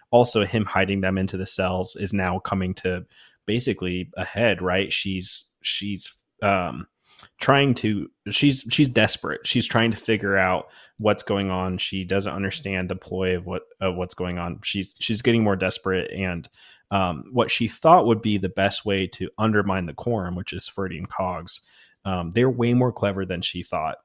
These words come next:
And she doesn't understand, right, that this is because of Gingerveer. He is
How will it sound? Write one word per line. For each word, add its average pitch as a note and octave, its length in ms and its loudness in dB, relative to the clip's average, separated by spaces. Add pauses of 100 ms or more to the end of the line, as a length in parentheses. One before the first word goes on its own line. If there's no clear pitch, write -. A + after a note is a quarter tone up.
And F2 420 -6 (280)
she G3 340 4
doesn't C3 340 4
understand, F#2+ 760 -2
right, F#2 380 -4
that G2+ 180 -4
this A2+ 220 0
is A#2 140 -2
because B2 500 -2
of A2 140 2
Gingerveer. A#2+ 720 -4
He D#3+ 640 -4
is G#2+ 300 -2